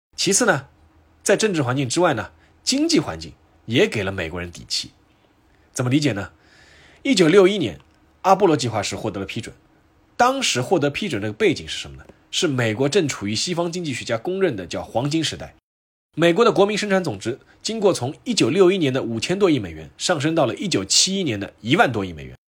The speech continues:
从一九六五年到一九七零年，美国的工业生产以接近百分之十八的速度在增长。一九七零年的美国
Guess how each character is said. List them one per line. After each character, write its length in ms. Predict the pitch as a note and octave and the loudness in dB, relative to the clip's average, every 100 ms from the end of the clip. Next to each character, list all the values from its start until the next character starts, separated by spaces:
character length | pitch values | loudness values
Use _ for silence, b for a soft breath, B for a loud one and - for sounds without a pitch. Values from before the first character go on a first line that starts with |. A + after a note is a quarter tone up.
| _ _ _ _ - | _ _ _ _ -4
从 160 | F#3 C4 | 0 2
一 60 | |
九 140 | G3+ D3+ | 4 4
六 160 | G#3+ | 4
五 80 | C#3 | 4
年 180 | G2+ A2+ | 2 0
到 100 | B2 | 0
一 80 | F3+ | 0
九 140 | G#2 | -2
七 180 | - G#3 | -2 0
零 160 | D#3 | -2
年， 200 | A2 D#2+ - | -4 -10 -16
美 240 | - C3+ C#3 | -4 -2 2
国 80 | F#3+ | 2
的 100 | F3 | 2
工 180 | A#3 | 0
业 100 | A#3 | 0
生 180 | - E3 | 0 -2
产 200 | C3 D#2+ | -6 -8
以 100 | G2 | -8
接 180 | - G3 | -4 -2
近 140 | F#3 | -2
百 180 | C3+ F2+ | -2 -2
分 140 | - E3+ | -2 -2
之 80 | |
十 180 | E3+ - | -2 0
八 160 | A2 F#3 | 2 2
的 80 | C3+ | 0
速 160 | - | -6
度 100 | F2 | -8
在 140 | D#2 D2+ | -10 -14
增 160 | E2+ | -14
长。 140 | - - _ _ _ _ _ | -18 -20 _ _ _ _ _
一 100 | A#3+ | 2
九 140 | G3 A#2 | 4 4
七 180 | - | 2
零 140 | G#3 F3 | 0 2
年 100 | D3 | 2
的 80 | B2 | 0
美 160 | E2+ | -6
国 220 | D#2+ F#2+ | -8 -10